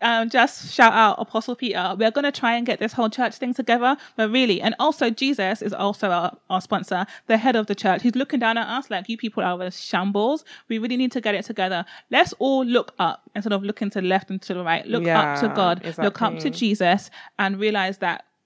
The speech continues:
Speaker 1: Jesus has created the body of Christ for a reason. If he wanted us to be individual islands, he would have made us individual islands.
Speaker 2: Mm.
Speaker 1: However, he said we are all individual members of the same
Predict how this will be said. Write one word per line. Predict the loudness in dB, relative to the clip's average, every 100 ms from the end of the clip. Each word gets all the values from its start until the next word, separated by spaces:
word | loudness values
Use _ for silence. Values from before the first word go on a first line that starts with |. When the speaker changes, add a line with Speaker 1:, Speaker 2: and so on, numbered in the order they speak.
| -20 -20 -4
Speaker 1:
Jesus | -2 -2 -2
has | -6
created | -4 -2 0 2 0 0
the | 0
body | 0 2 0
of | 0
Christ | 0 0 -2
for | -2 -2
a | 0
reason. | -4 -4
If | -4
he | -2
wanted | 0 0 2
us | 0
to | 0 -2
be | -2
individual | -2 -2 0 -2 -2 -2
islands, | -2 -2 -2 -4
he | -6
would | -10 -10
have | -8
made | -8
us | -8
individual | -10 -12 -12 -10
islands. | -8 -8 -8 -8
Speaker 2:
Mm. | -8 -6
Speaker 1:
However, | 0 2 2 0
he | -2
said | -4 -2
we | 0
are | 0
all | 0 -2 0
individual | -2 0 0 0
members | -2 -2 -2
of | -4 -8
the | -8 -10
same | -10 -6 0 2 2 -2